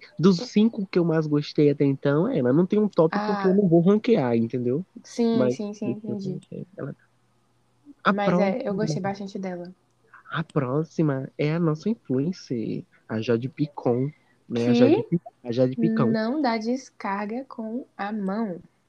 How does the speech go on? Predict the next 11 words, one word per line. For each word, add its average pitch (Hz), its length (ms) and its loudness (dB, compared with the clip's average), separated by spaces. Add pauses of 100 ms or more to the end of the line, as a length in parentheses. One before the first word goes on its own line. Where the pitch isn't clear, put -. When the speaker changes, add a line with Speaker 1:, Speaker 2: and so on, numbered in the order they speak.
(160)
Speaker 1:
Ah, 120 360 2 (880)
que 214 220 6
tá 151 280 0
de 151 140 0
covid, 147 400 4
<laughs> 131 360 2
né? 120 220 4 (240)
Também. 131 420 -4 (1160)
A 120 120 4
Jade 135 220 2
Picão, 160 920 -2